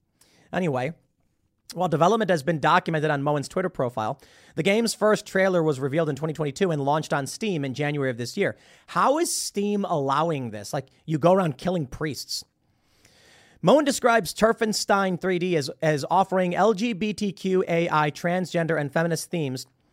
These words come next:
of gender-critical people and what a post-war apocalyptic world would look like if gender fascists won. Pretty sure this is not what it would look like. In the dystopian world, fascists have killed and imprisoned all transgender and queer people,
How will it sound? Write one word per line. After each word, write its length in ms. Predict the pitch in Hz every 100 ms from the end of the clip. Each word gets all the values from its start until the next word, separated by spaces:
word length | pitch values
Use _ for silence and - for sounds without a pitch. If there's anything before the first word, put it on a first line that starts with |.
| _
of 140 | 147 131
gender-critical 640 | 175 202 220 220 202 185
people 480 | - 262 - 135 - _ _ _ -
and 120 | 185
what 100 | 202
a 60 |
post-war 800 | - - 233 285 - 156 190 185
apocalyptic 720 | 190 - 170 170 175 170 170 -
world 320 | 147 151 147
would 160 | 139 127
look 240 | 143 -
like 180 | 147 139
if 160 | 139
gender 420 | 113 147 160 160 151
fascists 640 | - 135 - 123 - -
won. 380 | 135 165 117 98 -
Pretty 360 | 196 202 226
sure 680 | 214 - 190 180 170 156 147 _ _
this 180 | 123 135
is 160 | 143 123
not 240 | 143 143
what 140 | 127
it 40 | 131
would 120 | 135
look 160 | 120 110
like. 280 | 123 - _ _ _ _ _ _
In 80 | -
the 60 | 214
dystopian 480 | - 254 269 277 202
world, 200 | 196 -
fascists 500 | 190 185 190 196 -
have 200 | 170 -
killed 300 | 185 220 208
and 80 |
imprisoned 420 | 175 - 175 165 156
all 180 | 160
transgender 640 | 165 170 160 151 156 147 139
and 140 | 143
queer 220 | - 190
people, 400 | 185 123 113 127